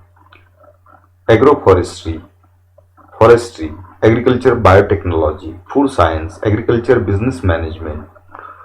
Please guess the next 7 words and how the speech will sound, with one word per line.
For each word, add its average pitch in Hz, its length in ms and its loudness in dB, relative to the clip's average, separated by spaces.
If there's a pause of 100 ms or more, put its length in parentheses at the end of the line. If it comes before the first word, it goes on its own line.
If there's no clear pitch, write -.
(160)
फूड - 240 4
टेक्नॉलॉजी, 82 760 0
डेअरी 120 260 6
टेक्नॉलॉजी, 78 800 -2 (240)
ॲग्रिकल्चर 123 580 2
इंजिनिअरिंग 87 640 0 (680)
यामधील 95 580 2